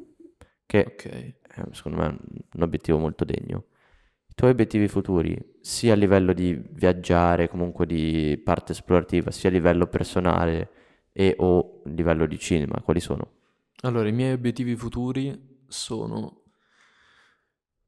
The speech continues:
Speaker 2: prima di tutto, la, cioè, la, la base, secondo me,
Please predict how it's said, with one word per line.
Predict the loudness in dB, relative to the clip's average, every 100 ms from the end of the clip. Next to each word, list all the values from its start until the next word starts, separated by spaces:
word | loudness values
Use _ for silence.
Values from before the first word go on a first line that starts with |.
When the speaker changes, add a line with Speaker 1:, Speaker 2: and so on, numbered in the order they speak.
| _ _
Speaker 2:
prima | -4 -2 -4
di | -4
tutto, | -6 -8 -6 -4 -2 -4 -12 _ _
la, | -4 -2 -2 -4 -10 -20 -12
cioè, | -6 -6 -6 -12
la, | -6 -4
la | -2 0
base, | 0 0 -2
secondo | -6 -6 -4
me, | -2 -2 -2 -8 -20